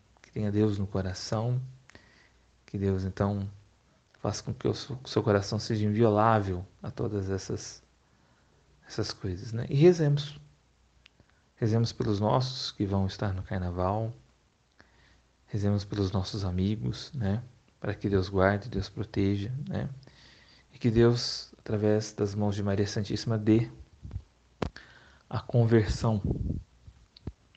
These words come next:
a, a todas essas pessoas. Continuando então,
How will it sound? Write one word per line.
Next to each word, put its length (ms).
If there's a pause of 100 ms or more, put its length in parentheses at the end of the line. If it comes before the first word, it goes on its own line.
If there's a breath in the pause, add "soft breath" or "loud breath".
(920 soft breath)
a, 640 (420)
a 80
todas 320
essas 300
pessoas. 720 (2250 loud breath)
Continuando 480
então, 320